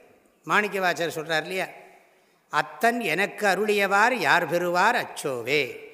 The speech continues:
அப்படிங்கிறது பெருமிதம், ப்ரௌடுங்கிறாங்க இல்லையா. ப்ரைடு வேற, ப்ரௌடு வேற. பெருமிதம், "நான் பாரத தேசவாசி,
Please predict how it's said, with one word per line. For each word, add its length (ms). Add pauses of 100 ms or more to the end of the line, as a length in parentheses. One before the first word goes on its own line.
(380)
அப்படிங்கிறது 400 (100)
பெருமிதம், 520 (720)
ப்ரௌடுங்கிறாங்க 800
இல்லையா. 220 (1500)
ப்ரைடு 420
வேற, 280
ப்ரௌடு 480
வேற. 220 (1700)
பெருமிதம், 580 (1500)
"நான் 360
பாரத 460
தேசவாசி, 840